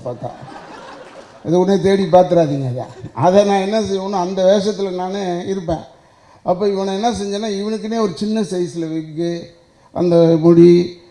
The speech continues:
அதே மாதிரி அந்த ட்ரெஸ் எல்லாம் போட்டு எங்க வண்டி மேல நிக்க வச்சு போட்டோ எடுத்தேன். அப்-, அப்ப கெட்டவன் தான் அவன், பாவம். அப்புறமா நல்லா படிச்சுக்கிட்டு இருந்தான். திடீர்னு பார்த்தா என்கிட்ட வந்து, "இல்ல, இல்ல, நான் சினிமால வரணும்னு சொல்றான்ப்பான்னு"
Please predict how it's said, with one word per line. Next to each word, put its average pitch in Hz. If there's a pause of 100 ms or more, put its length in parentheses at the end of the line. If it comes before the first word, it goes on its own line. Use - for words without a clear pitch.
(140)
அதே 180
மாதிரி 175
அந்த 160
ட்ரெஸ் 165
எல்லாம் 185
போட்டு 190
எங்க 180
வண்டி 185
மேல 185
நிக்க 175
வச்சு 175
போட்டோ 165
எடுத்தேன். 143 (1400)
அப்-, 170
அப்ப 151
கெட்டவன் 160
தான் 170
அவன், 139 (120)
பாவம். 123 (1600)
அப்புறமா 180
நல்லா 202
படிச்சுக்கிட்டு 220
இருந்தான். 202
திடீர்னு 202
பார்த்தா 202
என்கிட்ட 180
வந்து, 185
"இல்ல, 180
இல்ல, 180
நான் 165
சினிமால 196
வரணும்னு 160
சொல்றான்ப்பான்னு" 156